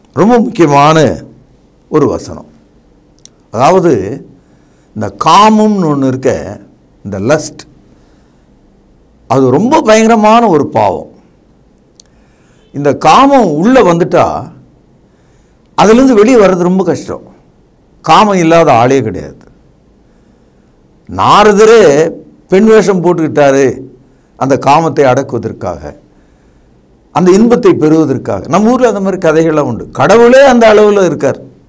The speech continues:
ஆனா, பைபிள்ல ஒரு சாதாரண மனிதன், ஒரு வாலிபன், தனக்கு ஒரு அருமையான வாய்ப்பு கிடைக்குது. ஒரு அழகான பெண்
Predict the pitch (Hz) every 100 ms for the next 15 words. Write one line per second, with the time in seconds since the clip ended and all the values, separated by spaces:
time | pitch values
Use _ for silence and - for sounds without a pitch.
0 | _ _ _ _ _ _ _ _ _ _
1 | _ - 147 190 120 185 226 - 185 165
2 | 254 226 190 170 - 120 143 170 208 247
3 | 185 127 110 78 80 127 - _ _ _
4 | _ _ _ _ _ _ _ _ 143 147
5 | 113 147 240 254 185 107 78 107 - _
6 | _ _ _ _ _ _ _ _ _ _
7 | - 247 233 220 175 180 233 240 254 247
8 | 160 175 147 123 117 98 82 - - _
9 | _ _ _ _ _ _ _ - 170 196
10 | 233 254 262 262 240 - 180 117 107